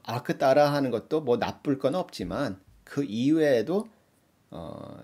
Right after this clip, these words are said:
참 기회가 많다. 큰 수익을 낼 수 있는 기회가 많으니까 좀 시야를 넓혀라. 이 말씀을 좀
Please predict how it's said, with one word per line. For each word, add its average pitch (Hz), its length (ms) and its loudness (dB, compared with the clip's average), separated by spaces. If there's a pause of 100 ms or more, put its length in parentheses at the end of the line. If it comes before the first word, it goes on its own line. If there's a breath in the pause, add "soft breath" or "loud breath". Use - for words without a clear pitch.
참 - 260 -12
기회가 135 460 -2
많다. 104 880 -12
큰 170 200 -12
수익을 143 400 -6
낼 82 120 -6
수 - 140 -14
있는 104 140 -8
기회가 95 320 -10
많으니까 110 720 -12 (120)
좀 135 220 -8 (400 loud breath)
시야를 156 720 -2
넓혀라. 107 540 -8
이 98 140 -4
말씀을 117 400 -6
좀 143 220 -8